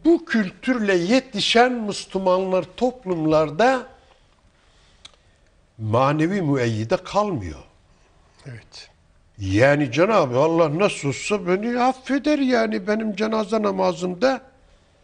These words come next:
Speaker 1: iki kişi benim iyi bir insan olduğuma zaten şahitlik edecek iki kişi bulunur.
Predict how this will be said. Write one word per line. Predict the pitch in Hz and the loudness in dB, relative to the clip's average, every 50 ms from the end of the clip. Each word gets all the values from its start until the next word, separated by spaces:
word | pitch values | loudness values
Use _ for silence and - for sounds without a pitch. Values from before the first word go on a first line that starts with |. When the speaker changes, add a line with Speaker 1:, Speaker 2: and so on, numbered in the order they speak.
| _ _ _ _ _ _ _ | _ _ _ _ _ _ _
Speaker 1:
iki | - 240 - - - 269 - | -4 -4 0 2 2 2 2
kişi | - 170 143 - - 170 160 151 | 0 0 -2 0 0 -2 0 2
benim | 175 190 220 226 214 185 156 | 0 2 2 0 -2 -2 -4
iyi | 185 208 220 226 214 170 | -2 0 0 0 0 -2
bir | 175 175 175 170 | -2 -2 0 0
insan | 170 160 - 214 247 254 | -2 0 0 2 2 4
olduğuma | 277 277 285 285 254 294 302 294 311 294 302 294 | 4 4 2 2 2 2 2 2 4 4 2 2
zaten | 247 247 226 202 196 - - 294 294 254 - - _ _ _ _ _ _ _ | 4 4 4 4 2 2 0 0 0 -2 -4 -10 _ _ _ _ _ _ _
şahitlik | - - - - 254 247 214 196 190 - - 214 - - | -6 2 8 8 10 10 10 6 2 -2 -6 -8 -4 -2
edecek | 196 185 196 196 190 277 285 285 285 | -2 -2 -2 0 2 2 2 2 2
iki | 233 220 - - 262 - | -2 -4 0 0 -2 -2
kişi | - 202 180 - - 302 330 285 | 0 -2 -2 0 0 0 2 2
bulunur. | 302 349 349 349 330 285 226 123 | 4 4 4 4 4 2 2 0